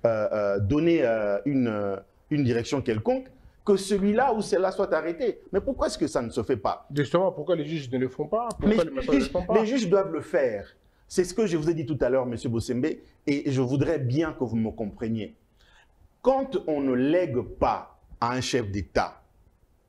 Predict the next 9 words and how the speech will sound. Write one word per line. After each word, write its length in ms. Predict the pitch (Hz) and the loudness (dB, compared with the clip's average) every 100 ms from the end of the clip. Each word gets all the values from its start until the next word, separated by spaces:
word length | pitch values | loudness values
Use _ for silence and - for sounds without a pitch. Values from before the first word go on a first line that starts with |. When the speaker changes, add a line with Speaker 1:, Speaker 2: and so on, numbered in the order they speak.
| _ _ - | _ _ -16
Speaker 1:
des 160 | 107 117 | -6 0
valeurs, 560 | 107 147 165 120 - - _ _ _ _ - | 4 4 4 0 -4 -14 _ _ _ _ -6
ça 180 | - 127 | -2 -2
sera 240 | - 151 | 0 -2
difficile 540 | 123 147 170 - 170 | -2 -6 -6 -4 -2
parce 180 | 135 139 | 0 0
que 160 | 156 139 - - | 0 -2 -6 -14
cette, 500 | - - 247 - - - - 143 | -4 2 2 0 -18 -20 -6 0
euh, 200 | 135 | 0